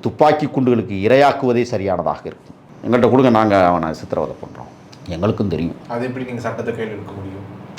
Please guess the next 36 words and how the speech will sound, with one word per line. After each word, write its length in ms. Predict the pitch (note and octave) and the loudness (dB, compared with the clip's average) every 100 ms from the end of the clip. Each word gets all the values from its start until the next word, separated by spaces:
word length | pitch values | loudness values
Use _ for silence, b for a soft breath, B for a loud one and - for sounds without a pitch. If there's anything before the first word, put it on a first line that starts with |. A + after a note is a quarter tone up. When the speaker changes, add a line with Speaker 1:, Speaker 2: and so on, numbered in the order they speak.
| - - | -18 -6
Speaker 1:
அதுதான் 320 | D#2 D#2+ A2+ A2 | -2 2 4 4
பிரச்சனை. 280 | F#2 - F2 | 0 0 0
இப்ப 100 | F2 G#2 | 2 4
அவன் 140 | B2 | 6
எப்படி 160 | A2+ A#2 | 4 4
சட்டத்தை 280 | G2+ A#2 G#2+ | 2 2 0
இத்தனை 200 | F2 A2+ | 2 4
வருஷமா 220 | G#2+ - G#2 | 4 4 2
கையில் 160 | G#2 G2 | 4 2
எடுத்து 180 | F2+ F#2 | 0 -4
வச்சிருக்கிறான்? 380 | - - F#2+ - - - - - | -6 -6 -6 -6 -16 -20 -2 4
அதை 140 | A2 B2+ | 6 6
ஏன் 120 | A2+ | 6
கேட்க 160 | A#2 A2 | 4 4
மாட்டேங்கிறீங்க? 420 | G#2 F2 F#2+ G2 A#2 A2 - - - - - - | 4 4 2 2 0 -4 -12 -20 -20 -20 -20 -2
பணக்காரனுக்கும் 800 | G2+ C3 - B2+ A2+ G#2+ D3 C3 A#2 | 2 4 4 6 6 4 4 4 6
பதவியில் 340 | A#2+ C3+ B2+ | 6 8 8
இருக்கிறவனுக்கு 500 | A#2 - A#2+ B2 B2 A#2 | 6 6 6 6 4 2
ஒரு 80 | G#2+ | 2
சட்டமா? 360 | G#2+ G#2+ G#2+ D3+ G2 - - A2+ | 2 2 4 2 -2 -10 2 4
ஆயிரத்தி 320 | D3 C#3 C3+ C3 | 6 6 6 6
தொள்ளாயிரத்தி 380 | C3+ C3 A2+ A2+ | 6 4 4 6
எழுபத்தி 300 | C3 D3+ D3+ C3+ | 6 6 6 6
ஒன்பதுலேருந்து 380 | C3 C3+ D3+ C3+ | 6 6 6 4
இந்த 100 | - | 4
கொலைகளை 260 | B2+ C#3+ C3 C3+ | 4 4 4 2
செஞ்சிருக்கிறானே, 460 | C3 C3 B2+ B2 A#2 | 0 2 2 2 -2
கிட்டத்தட்ட 460 | A#2 D3+ - - C#3+ E2 - - - - - - - G2+ | 0 2 2 4 4 4 0 -12 -20 -20 -20 -20 -2 4
நாற்பத்தாறு 560 | E3 E3+ E3+ E3+ D#3+ C#3 | 4 6 4 6 6 6
வருடங்களாக 500 | D#3+ F3+ E3+ E3 C#3+ D3+ | 6 6 8 6 6 4
அந்த 120 | C3+ C3 | 4 4
மண்ணில் 300 | E3 E3 C#3+ | 4 2 4
இவ்வளவு 240 | C#3+ D#3 C#3+ B2+ | 4 4 4 2
படுபாதக 440 | D3 F3+ F#3 F3 | 4 6 6 4
செயல்கள் 420 | E3+ D#3+ D3 D3 - | 2 0 0 -2 -4
சட்டத்தை 320 | B2+ E3+ | -2 0